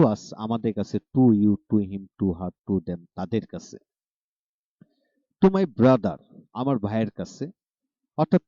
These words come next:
to my, our, your, his, her, their, Kamal's plus noun এইরূপ গঠনে বসিয়ে ফেলুন। To the teacher, শিক্ষকের কাছে। To the officer, to the headmaster, to the manager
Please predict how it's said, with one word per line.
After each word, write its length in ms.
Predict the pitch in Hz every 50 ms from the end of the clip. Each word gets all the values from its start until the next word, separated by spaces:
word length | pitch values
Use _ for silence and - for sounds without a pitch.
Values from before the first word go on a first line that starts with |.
| _ -
to 80 | 185 190 196 185 151 120 117
my, 160 | 117 123 135 139 - 101 110
our, 160 | 113 117 113 110 - 107
your, 160 | 110 113 117 113 - -
his, 240 | - 110 110 113 - - - -
her, 220 | 104 101 101 101 98 87 _ -
their, 240 | 113 98 95 101 104 104 104 _ _ _ -
Kamal's 420 | 95 95 98 104 110 120 120 - - - - _ _
plus 200 | - 92 87 - - - _ 87
noun 160 | 85 85 85 _ - 120 131
এইরূপ 260 | 156 170 170 190 180 147 120 -
গঠনে 340 | 104 - - - 95 92 87 -
বসিয়ে 320 | 92 90 - - 101 90 - _
ফেলুন। 280 | - 87 78 69 69 _ _ _ _ _ _ _ _ _ _ _ _ _ _ _ _ _ _ _ _ _ _ _ _ _ _ _ _ _ _ _ -
To 60 | 185 196 202
the 80 | 196 - - -
teacher, 420 | 226 233 - - - - 87 71 - _ _ _ _ _ - - -
শিক্ষকের 500 | - 180 - - 180 175 143 123 95 - -
কাছে। 220 | 69 - - - 98 _ -
To 80 | 139 147 151 180
the 100 | 165 156 147 _ - - 135
officer, 480 | - - 175 170 - - - 180 175 175 - _ _ _ _ -
to 100 | 147 151 151 156 156 156 156 135 113 107 113
the 120 | 120 123 117 101
headmaster, 520 | 98 95 - - 117 120 120 - - 135 127 _ -
to 60 | 101 87
the 80 | 87 85 85 92
manager 440 | 101 113 123 123 120 135 135 139